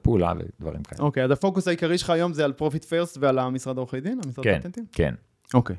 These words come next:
Speaker 1: כן.
Speaker 2: בסדר, אז אתה יודע מה, אז אמרת שאולי תספר על, על, על למה באמת היום הייעוץ העסקי, שזה היה תחום מאוד מרכזי במשך הרבה שנים אצלך, למה היום זה קצת יותר בצד, או למה אתה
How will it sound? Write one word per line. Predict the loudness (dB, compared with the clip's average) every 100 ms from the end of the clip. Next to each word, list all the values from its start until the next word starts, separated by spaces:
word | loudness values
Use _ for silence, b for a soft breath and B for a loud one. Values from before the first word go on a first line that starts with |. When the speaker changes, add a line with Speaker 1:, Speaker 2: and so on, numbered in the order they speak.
| -10 -6
Speaker 1:
כן. | -6 -4
Speaker 2:
בסדר, | 0 2 2 -8
אז | -4 -2 -2 -8 -20 -10
אתה |
יודע | -4
מה, | -2 -2
אז | -2
אמרת | -2 0 2 0 -2 -12 _
שאולי | -2 0 2
תספר | 2 0 0
על, | 0 0
על, | -2 -2 -4
על | -4 -2
למה | 0 0 0 0
באמת | 0 0 -2 0
היום | 0 0 0
הייעוץ | 0 0 0 0
העסקי, | -2 -2 -2 0 0 -2
שזה | -6 -4 0
היה | 4 4 2 -2
תחום | 0 2
מאוד | 2 2
מרכזי | 0 0 0 0 0
במשך | -2 -4 -2
הרבה | -2 0
שנים | 0 -2 -2
אצלך, | -2 0 2 4
למה | 2 0
היום | 0 -2
זה | -4
קצת | -4 -4
יותר | -2 -4
בצד, | -2 0 2
או |
למה | 0 0 0
אתה | -2 -2